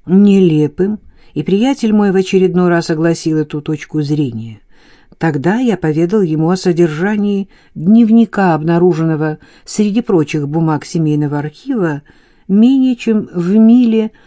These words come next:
от того места, где мы находились, и датированного тысяча семьсот шестым, тысяча семьсот двадцать третьим годами.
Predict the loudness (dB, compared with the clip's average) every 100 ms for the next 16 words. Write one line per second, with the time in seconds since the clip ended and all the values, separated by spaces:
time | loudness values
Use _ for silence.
0 | _ -8 -4 0 2 2 2 0 -2 0
1 | 0 0 -2 -4 -2 -2 -2 -2 -2 -2
2 | -4 -4 -2 -2 -2 -4 -8 _ _ -20
3 | _ -6 -4 -4 -4 -4 -4 -2 -4 -4
4 | -8 -4 -2 -2 -2 _ _ _ -6 -4
5 | -6 -8 -6 -6 -4 -4 -4 -4 -4 -6
6 | -4 -2 -2 -4 -8 -6 -8 -8 -12 -16